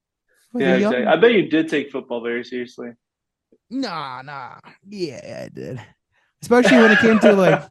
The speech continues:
Speaker 2: <laughs>
Speaker 1: game day, I'd be wearing sixty-nine all over the, all over. Females could
Speaker 2: Yeah.
Speaker 1: not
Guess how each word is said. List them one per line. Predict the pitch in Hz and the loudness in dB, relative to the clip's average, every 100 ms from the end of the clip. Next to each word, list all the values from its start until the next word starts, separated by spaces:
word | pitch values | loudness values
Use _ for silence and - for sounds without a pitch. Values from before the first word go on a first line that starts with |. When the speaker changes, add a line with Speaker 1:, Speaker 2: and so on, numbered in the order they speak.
| _ | _
Speaker 2:
<laughs> | _ _ 147 | _ _ -4
Speaker 1:
game | 156 196 226 | 0 0 0
day, | 233 247 220 - | 0 -2 -6 -6
I'd | 202 | -2
be | 202 | 0
wearing | 185 190 170 | 0 0 -2
sixty-nine | 196 185 180 170 170 | -4 -6 -6 -4 -4
all | 165 175 | -4 -4
over | 170 | -6
the, | |
all | 170 170 165 165 | -8 -8 -6 -4
over. | 160 156 151 _ _ _ _ | -4 -4 -8 _ _ _ _
Females | 254 311 285 254 | -4 -2 -2 -4
could | 202 | -4
Speaker 2:
Yeah. | 190 | -4
Speaker 1:
not | 202 156 | -6 -10